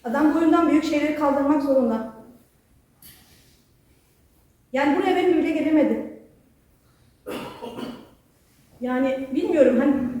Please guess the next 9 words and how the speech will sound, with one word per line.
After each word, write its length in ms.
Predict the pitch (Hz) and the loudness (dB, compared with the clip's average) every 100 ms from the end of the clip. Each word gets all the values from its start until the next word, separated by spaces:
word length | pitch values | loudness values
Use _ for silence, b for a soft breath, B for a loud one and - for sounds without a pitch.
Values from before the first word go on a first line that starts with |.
| - | -2
böyle 240 | 339 330 | 0 0
duygusallaşmak 600 | 330 - 339 339 339 370 294 | 0 0 2 2 2 0 -2
istemiyordum. 600 | - 330 311 - - - | -2 0 2 2 0 -4
Yani 180 | 254 254 | -4 2
gerçekten 540 | 311 - - - 302 | 2 2 0 -2 -2
çocuğum, 360 | 311 294 285 285 | 0 -2 0 0
hani 180 | 302 294 - 233 | 0 -2 -4 -4
bana 140 | 294 | 0
yaşatılanları 680 | 392 - 427 330 330 311 311 | 2 0 0 0 0 2 2